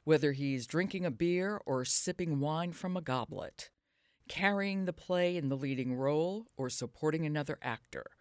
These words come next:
Ed Giro richly inhabits each character, giving them texture, nuance,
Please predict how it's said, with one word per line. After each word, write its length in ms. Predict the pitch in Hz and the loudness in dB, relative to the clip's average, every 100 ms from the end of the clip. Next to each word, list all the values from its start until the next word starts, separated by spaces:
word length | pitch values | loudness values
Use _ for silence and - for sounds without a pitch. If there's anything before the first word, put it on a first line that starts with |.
| _ _ _ _ - | _ _ _ _ 0
Ed 200 | 170 165 | 2 2
Giro 580 | 143 170 165 160 160 165 _ - | 0 2 4 4 2 -2 _ -8
richly 560 | 127 180 - - 123 | 0 0 0 -4 -4
inhabits 500 | 117 120 123 120 - - | -4 -4 -6 -6 -10 -8
each 300 | 165 160 - | -8 -8 -10
character, 680 | - 127 113 - 92 80 - _ _ - - - | -8 -6 -6 -8 -10 -10 -12 _ _ -20 -12 -4
giving 320 | 151 135 127 | -2 0 -2
them 120 | 117 | -4
texture, 800 | - - 196 - - 196 190 202 _ - | -6 -6 -6 -6 -4 -2 -2 -6 _ -4
nuance, 800 | 156 165 160 151 147 147 - | 0 0 0 0 -2 -4 -6